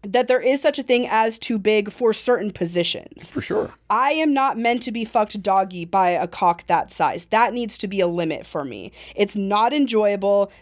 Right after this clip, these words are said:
Speaker 1: The entire time I'm in my head thinking about, are you gonna hurt me? Are you gonna do, you know, go just a little bit too deep and it's gonna be painful and then I'm not gonna be able to have sex for days? Like, all of those things are running through my head in that position. So it's not about him being too big for me personally.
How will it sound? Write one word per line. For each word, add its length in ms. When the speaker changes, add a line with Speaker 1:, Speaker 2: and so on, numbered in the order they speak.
Speaker 1:
The 120
entire 460
time 300
I'm 140
in 200
my 160
head 380
thinking 340
about, 320
are 100
you 100
gonna 180
hurt 220
me? 120
Are 20
you 60
gonna 180
do, 340
you 120
know, 120
go 200
just 240
a 60
little 260
bit 180
too 140
deep 340
and 100
it's 100
gonna 140
be 120
painful 440
and 120
then 80
I'm 120
not 140
gonna 140
be 60
able 160
to 40
have 180
sex 240
for 140
days? 500
Like, 220
all 240
of 80
those 180
things 200
are 60
running 240
through 140
my 120
head 160
in 80
that 160
position. 480
So 360
it's 180
not 200
about 400
him 240
being 220
too 200
big 460
for 240
me 200
personally. 680